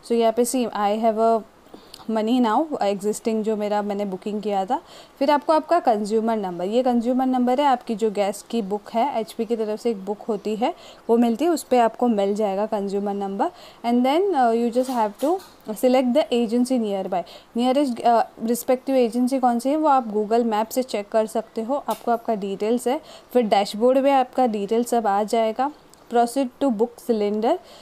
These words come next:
you can pay in advance, नॉर्मल कोई प्रोसीजर है उसी की तरह से book and pay now, terms and condition accept कर लीजिए।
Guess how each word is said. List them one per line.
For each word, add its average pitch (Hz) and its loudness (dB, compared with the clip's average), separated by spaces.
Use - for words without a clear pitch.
you 240 2
can 269 2
pay 254 2
in 233 2
advance, 220 0
नॉर्मल 233 2
कोई 240 4
प्रोसीजर 226 0
है 240 4
उसी 240 -2
की 240 0
तरह 226 0
से 233 -2
book 214 -2
and 233 -2
pay 220 -2
now, 247 0
terms 226 0
and 240 -2
condition 220 -4
accept - -8
कर 208 0
लीजिए। 220 -2